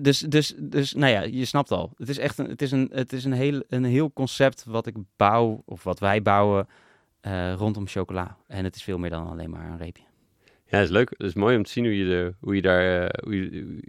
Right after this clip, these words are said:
Speaker 2: je, jullie daar, er zo over nadenken. Eh,
Speaker 1: Hmm.
Speaker 2: en je er op zien gaan en echt een beeldvorming, beeld
Speaker 1: Ja.
Speaker 2: creëert, van schept van, eh, van wat, wat het eigenlijk allemaal is.
Speaker 1: Maar het is dus, wat je zegt, het is net als een kunstenaar.
Speaker 2: Ja. Hey, je bent, je hebt bedacht, "Ik stap in, ik verkoop me in zelfs." Hè? Dus dat
Speaker 1: Ja.
Speaker 2: is nog meer commitment eigenlijk.
Speaker 1: Ja.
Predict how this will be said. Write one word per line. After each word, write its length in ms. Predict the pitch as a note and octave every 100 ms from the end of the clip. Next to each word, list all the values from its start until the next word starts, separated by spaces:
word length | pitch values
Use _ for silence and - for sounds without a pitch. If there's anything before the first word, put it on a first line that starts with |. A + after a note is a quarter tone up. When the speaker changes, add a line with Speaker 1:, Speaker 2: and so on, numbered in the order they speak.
| G2+
Speaker 2:
je, 220 | F#2 G2 F#2+
jullie 320 | F#2 F#2+ F#2+
daar, 280 | F2+ F2 C#2+
er 180 | F#2
zo 120 | E2+ F2+
over 140 | F2
nadenken. 400 | E2+ G2+ D#2 E2+ -
Eh, 180 | F#2
Speaker 1:
Hmm. 100 | F2+ F2
Speaker 2:
en 220 | - F2+
je 100 | F2
er 220 | F2 F2
op 100 | F#2+
zien 140 | G2+
gaan 160 | F2 E2
en 140 | E2+
echt 180 | F2 -
een 300 | F2 E2 E2+
beeldvorming, 580 | E2 F#2+ - F2 D#2+ E2
beeld 200 | F#2+ F#2+ - - -
Speaker 1:
Ja. 160 | D#3
Speaker 2:
creëert, 420 | - - G2+ -
van 120 | - F2+
schept 300 | - F2+ -
van, 220 | F2+ F2
eh, 180 | F2 E2+
van 120 | - E2+
wat, 120 | E2+
wat 0 |
het 260 | - F2+ D#2
eigenlijk 100 | E2+
allemaal 160 | E2+
is. 40 | F#2+
Speaker 1:
Maar 100 | B2
het 100 | C#3
is 100 | C3
dus, 380 | B2+ A2+ A#2+ A2+
wat 240 | A#2 A2+
je 80 | G2
zegt, 280 | A2+ A2+ -
het 140 | -
is 100 | G2
net 220 | G#2+ G2+
als 100 | G2
een 60 | G2
kunstenaar. 520 | G2 G2+ G#2+ F#2 F#2 _ _ -
Speaker 2:
Ja. 220 | G2+ - _ _ _ - - - -
Hey, 220 | D3 C3+ -
je 140 | C#3+
bent, 240 | C#3 C#3+ - _ _ _
je 100 | C#3
hebt 140 | C3+ -
bedacht, 500 | A#2+ E3 B2 - A2+
"Ik 100 | -
stap 240 | C3+ -
in, 180 | B2 F2
ik 60 |
verkoop 300 | F#2+ A2+ C#3
me 80 | A2
in 140 | D#2+ D#2+
zelfs." 220 | D#2+ D#2+
Hè? 80 | A#2+
Dus 100 | G#2+
dat 80 | C3
Speaker 1:
Ja. 60 |
Speaker 2:
is 60 | C#3
nog 100 | B2+
meer 120 | F#2+
commitment 340 | E2 E2 E2+
eigenlijk. 320 | E2+ E2+ G2+
Speaker 1:
Ja. 60 | G#2+